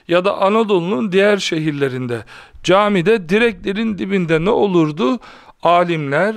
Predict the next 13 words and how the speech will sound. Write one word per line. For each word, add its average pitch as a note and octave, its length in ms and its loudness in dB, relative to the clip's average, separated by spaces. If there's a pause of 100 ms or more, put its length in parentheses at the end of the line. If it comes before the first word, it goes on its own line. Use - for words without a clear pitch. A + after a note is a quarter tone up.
namazı G3 480 -2
kıldıktan G3+ 640 -2
sonra D#3+ 500 -2
Diyarbakır'ın, F3 840 -2
Urfa'nın G#3+ 640 0
bir E3+ 80 -2
camisinde D3+ 800 -2 (400)
oturur G#3+ 580 0
direğin G3+ 460 0
dibine, C#3+ 540 0 (420)
orada A3 640 2 (240)
Kadı G3 280 0
İyaz'ın E3+ 720 0